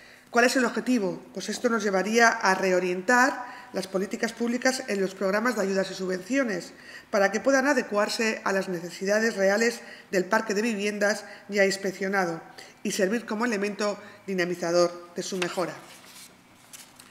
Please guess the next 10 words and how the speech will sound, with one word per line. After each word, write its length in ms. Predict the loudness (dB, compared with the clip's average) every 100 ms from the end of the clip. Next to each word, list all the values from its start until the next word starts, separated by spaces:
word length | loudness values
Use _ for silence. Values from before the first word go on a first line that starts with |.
| -20 -4
Todo 240 | 2 4
ello 260 | 6 4 0
podría 240 | 0 -2
servir 340 | -2 -2 -2 0
para 160 | 0
la 120 | 0 0
creación 360 | -2 0 0
de 80 | 0
medidas 340 | 0 0 -2
municipales 640 | -2 -4 -2 0 0 0